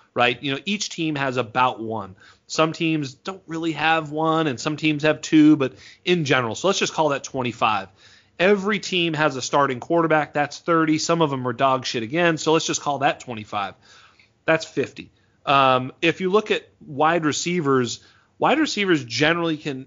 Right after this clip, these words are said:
you know, can, can have, um, you know, most of, most teams have two, some have one or three, but let's just call that seventy. I think that's the number you use, seventy-five wide receivers. Um, you know, so now we're up to fifty plus seventy-five is one twenty-five. If you throw in a few tight ends,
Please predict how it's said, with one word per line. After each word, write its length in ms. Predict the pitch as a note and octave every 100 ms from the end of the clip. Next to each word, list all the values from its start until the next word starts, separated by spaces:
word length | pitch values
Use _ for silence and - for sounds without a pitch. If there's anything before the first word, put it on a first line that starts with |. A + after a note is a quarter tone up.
| -
you 120 | D#3
know, 260 | C#3 B2 B2
can, 280 | C#3 B2+ A#2
can 120 | - B2+
have, 460 | C#3+ C#3 C3 A#2 _
um, 380 | C#3 B2+ A2 G#2 - _ _ _ _ _ _ - -
you 100 | C#3+
know, 80 | C3
most 280 | D#3 F#3+ G3
of, 180 | F3+
most 160 | E3+ -
teams 180 | F3+ D#3
have 180 | C#3 -
two, 440 | - E3+ D#3+ D#3+ - _
some 180 | - F3+
have 140 | E3+ C3+
one 280 | D3 D#3
or 120 | D3 A#2+
three, 400 | - F3+ F#3+ E3
but 100 | F3+
let's 160 | G#3+
just 120 | -
call 180 | - D#3+
that 200 | D3+ D3
seventy. 500 | - - C#3+ C3+ G2+
I 40 | G#2
think 180 | D3+
that's 180 | C#3+ C3
the 80 | B2+
number 220 | B2+ B2
you 140 | B2 B2+
use, 120 | A2+
seventy-five 640 | C3 B2 A2 A#2+ B2 A#2+ - _ -
wide 240 | C3+ B2+
receivers. 560 | A#2 - B2+ G2+ F2+ - - _ _
Um, 360 | C3+ A#2+ A2+ G2+ _ _ -
you 140 | D#3+ E3+
know, 140 | C#3
so 180 | B2 D#3+
now 100 | A3
we're 60 | F#3+
up 140 | -
to 120 | C3+
fifty 420 | - - F#3+ F#3+
plus 200 | E3 C#3+
seventy-five 460 | - D#3 C#3+ C#3+ C#3
is 60 | A#2+
one 200 | D3+ D3+
twenty-five. 640 | D3 C3+ - C3 C3 A#2+
If 100 | C3+
you 60 | B2+
throw 300 | C#3+ F3+ G3+
in 40 |
a 60 | F3+
few 180 | E3
tight 300 | D#3 D#3 C#3+
ends, 480 | C#3 C3 B2 A#2+ -